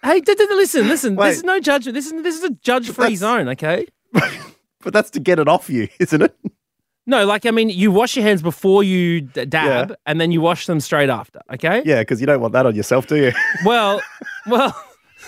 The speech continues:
Speaker 1: <laughs> no, but the point is, don't
Speaker 2: You
Speaker 1: allow
Speaker 2: wash your
Speaker 1: any
Speaker 2: neck after as well, just
Speaker 1: You're
Speaker 2: to make
Speaker 1: not
Speaker 2: sure.
Speaker 1: allowed to touch. The areas that you dab need to not touch other things. So if you're dabbing behind the ear, don't go and try on headphones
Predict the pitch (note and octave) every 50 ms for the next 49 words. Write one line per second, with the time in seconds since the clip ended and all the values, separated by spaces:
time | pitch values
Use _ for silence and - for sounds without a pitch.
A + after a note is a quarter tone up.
0 | - - - D4+ - - - - - C4+ - - - - - - - - A2 -
1 | A#3 C4+ D#4+ C#4 C4+ B3+ A3+ G#3+ F#3+ G#3 G3+ A#3 G3 B3 C#4+ D4 C#4 C4+ A#3+ -
2 | - - - - - - - - D#3 A3+ B3+ C#4+ E4+ - B3+ - A#3+ A#3 A#3+ A#3+
3 | - A#3+ F#3 G#3+ B3 A3+ G#3+ A3+ B3 A3 - - G3+ F3+ E3 D#3 F3 G3 B3 C#4
4 | A#3 G3 A#3+ C4+ C4+ C#4+ D#4 F4 F#4 F4 D#4 C#4+ C#4+ D4+ D4+ - D#4 D4 - A3+
5 | C4 C#4+ B3+ - - _ _ _ - B3+ C4+ C#4 C#4+ D4 D#4+ E4+ E4+ F4 D#4+ A3+
6 | B3 D4+ C#4 C#4 C4+ A3 E3+ A3+ A#3 A#3 A3 F#3+ G3 G3 G3+ A#3 G#3 G#3+ A#3+ A3
7 | G3 A3 G#3+ G#3+ A#3+ A#3 - - - A3 A#3 F3 - - - G#3+ G3+ G#3 - -
8 | A3 A3 G3 D3+ B2+ - - - _ - - A#3+ B3 B3 G3 C4+ D4 D#4+ B3 C#4
9 | C4 C4 B3 B3 A3 A#3 G#3 G3+ A3+ A3 G#3+ F#3 D#3+ A3+ A#3 G3 E3+ F#3+ - -
10 | - - - - A#3+ C4+ D#4 D4+ C4 D4 C#4 C4+ A#3 - - B3 A#3+ A#3 A3+ A3
11 | G3+ G#3 A#3 A#3 G#3+ - G#3+ E3 D3+ C#3+ D3+ G3+ B3 C4+ - -